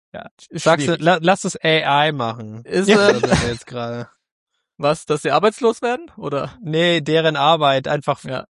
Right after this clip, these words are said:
Speaker 3: dass
Speaker 2: Aber
Speaker 3: A I
Speaker 2: A I macht
Speaker 3: deren
Speaker 2: das.
Speaker 3: Arbeit macht.
Speaker 2: Ja, ja, so weit sind wir leider irgendwie noch nicht. Ähm,
Speaker 3: Ach, verdammt.
Speaker 2: und jetzt für, für noch mal so ein paar Jahre werden sie halt so ein, so ein Windows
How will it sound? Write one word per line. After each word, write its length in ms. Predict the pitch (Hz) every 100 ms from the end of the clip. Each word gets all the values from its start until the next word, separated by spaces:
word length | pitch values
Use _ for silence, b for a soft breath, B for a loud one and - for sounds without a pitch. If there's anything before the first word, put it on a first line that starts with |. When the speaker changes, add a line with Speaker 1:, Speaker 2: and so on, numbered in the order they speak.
| _ _ -
Speaker 3:
dass 220 | 151 151
Speaker 2:
Aber 100 | 151
Speaker 3:
A 380 | 147 139 143 143
I 180 | 139 - _ _ _ _ _
Speaker 2:
A 40 | -
I 120 | 131
macht 140 | 123 127
Speaker 3:
deren 260 | 127 123
Speaker 2:
das. 220 | - -
Speaker 3:
Arbeit 300 | 131 123 120
macht. 400 | 117 113 - _ _
Speaker 2:
Ja, 400 | 131 135 139 127 - _ -
ja, 260 | 135 135
so 140 | 147 165
weit 160 | 165
sind 160 | - 165
wir 80 | 156
leider 380 | 143 143 143 139
irgendwie 320 | 147 139 139
noch 140 | 131 139
nicht. 420 | 143 151 - -
Ähm, 280 | 135 135 120
Speaker 3:
Ach, 160 | 110
verdammt. 640 | - 117 113 113 110 - _ _ _ _ _ -
Speaker 2:
und 120 | 139
jetzt 200 | 139 -
für, 320 | 151 135 131
für 100 | -
noch 160 | 139 139
mal 180 | 147 143
so 100 | 139
ein 80 | 127
paar 180 | 139
Jahre 420 | 139 135 147 160 139
werden 240 | 143 147
sie 140 | 139
halt 220 | 135 135 -
so 160 | 143
ein, 160 | 123 123
so 140 | - 127
ein 120 | 123
Windows 440 | 123 123 120 -